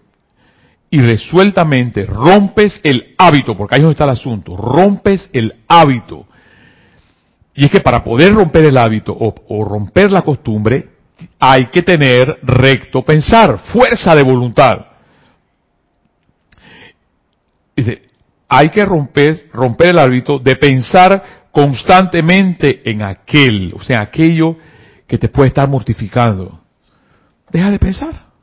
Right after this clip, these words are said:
O utiliza, bien dice M. Fox, la oración científica. Todo el mundo sabe que un fotógrafo no debe exponer la película virgen a la luz del sol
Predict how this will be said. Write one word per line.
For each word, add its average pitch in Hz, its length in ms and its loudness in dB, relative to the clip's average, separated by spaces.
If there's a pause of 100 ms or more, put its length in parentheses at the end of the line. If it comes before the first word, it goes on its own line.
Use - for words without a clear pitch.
(720)
O 175 260 6
utiliza, 160 800 0
bien 117 220 0
dice 117 460 -4
M. 123 220 -4
Fox, - 400 -6
la 104 340 -4
oración 107 500 -6
científica. 98 800 -10 (1300)
Todo 175 220 6
el 190 60 6
mundo 214 340 4
sabe 208 520 4 (2000)
que 120 100 -2
un 120 100 0
fotógrafo 180 800 2 (600)
no 117 260 -2
debe 117 300 0
exponer 170 500 0
la 175 100 2
película 180 460 0
virgen 170 420 2
a 160 60 0
la 143 80 0
luz 123 180 -2
del 175 140 0
sol 147 400 -2